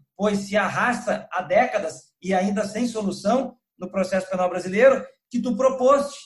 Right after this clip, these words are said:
que tu propuseste no Devido Processo Legal,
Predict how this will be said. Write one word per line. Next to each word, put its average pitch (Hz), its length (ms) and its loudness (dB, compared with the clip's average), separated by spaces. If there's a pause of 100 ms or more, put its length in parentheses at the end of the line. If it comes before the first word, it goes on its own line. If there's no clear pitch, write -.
(100)
que 196 80 -16
tu 220 140 -8
propuseste 240 760 -4 (320)
no 202 420 2
Devido 202 380 0
Processo 196 440 0
Legal, 226 560 0